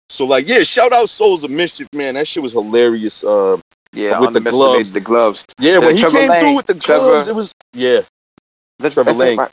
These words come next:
Speaker 2: Yeah,
Speaker 1: Yep.
Speaker 2: Trevor Lang. Trevor Lang was like, said, "Don't underestimate the gloves." And like, yo, boom, everybody. Big Ghost was talking mega shit about riz, yo.
Speaker 1: Yeah,
Speaker 2: And
Speaker 1: he
Speaker 2: like,
Speaker 1: was.
Speaker 2: boom. And, yeah, and then I was talking shit about him too. Like, yo, Premier's way up here. I said, I,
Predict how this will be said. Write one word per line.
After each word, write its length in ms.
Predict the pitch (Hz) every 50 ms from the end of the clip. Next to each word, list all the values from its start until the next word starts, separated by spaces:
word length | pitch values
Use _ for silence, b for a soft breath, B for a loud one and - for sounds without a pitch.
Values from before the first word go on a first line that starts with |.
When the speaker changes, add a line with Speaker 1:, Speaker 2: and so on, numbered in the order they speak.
| _ _ _ _ _ _ _ _ -
Speaker 2:
Yeah, 60 | 123
Speaker 1:
Yep. 40 | 120
Speaker 2:
Trevor 220 | 123 147 143 135 139
Lang. 320 | 143 147 143 139 135 123
Trevor 260 | - - 143 135 135
Lang 260 | 135 135 135 131 127
was 180 | 120 123 123 120
like, 240 | 120 120 117 113 120
said, 200 | - - 123 117 117
"Don't 160 | 131 127 -
underestimate 880 | 127 127 127 123 123 123 117 - - 123 120 - - 120 117 113 110 104
the 60 | 107
gloves." 420 | 104 120 120 120 117 113 107 104
And 80 | 113 113
like, 160 | 107 107 113
yo, 160 | 135 147 139
boom, 260 | 131 131 165 165 151 - B B B B B -
everybody. 440 | - 151 156 151 131 151 - 104 107
Big 260 | - 170 175 160 139
Ghost 260 | 123 160 147 143 -
was 100 | 135 123 -
talking 420 | - 139 127 - - - 117 117
mega 180 | 123 123 120 113
shit 300 | - - - 117 104 -
about 320 | 98 98 113 107 101 101
riz, 200 | 107 107 95 92
yo. 260 | 95 95 92 92 95 - _ _ _ -
Speaker 1:
Yeah, 240 | 107 110 123 120 110
Speaker 2:
And 80 | 107 -
Speaker 1:
he 60 | 107
Speaker 2:
like, 120 | 107 104
Speaker 1:
was. 240 | 95 85 117 123 - -
Speaker 2:
boom. 80 | - - -
And, 140 | - 160 165
yeah, 80 | 170
and 100 | 170 156 160
then 80 | 165
I 160 | 143 120 165
was 160 | 196 190 156 -
talking 260 | - 156 135 - 131
shit 200 | 123 - 139 127
about 240 | 123 117 120 117 110
him 80 | 113 113
too. 160 | - - 165 156
Like, 240 | 139 123 120 120 110
yo, 160 | 123 123 120
Premier's 460 | 107 - 117 120 131 131 131 127 117 117
way 140 | 120 120
up 80 | 120 113 -
here. 100 | - 117
I 80 | 110 -
said, 240 | - - 175 156 - -
I, 80 | -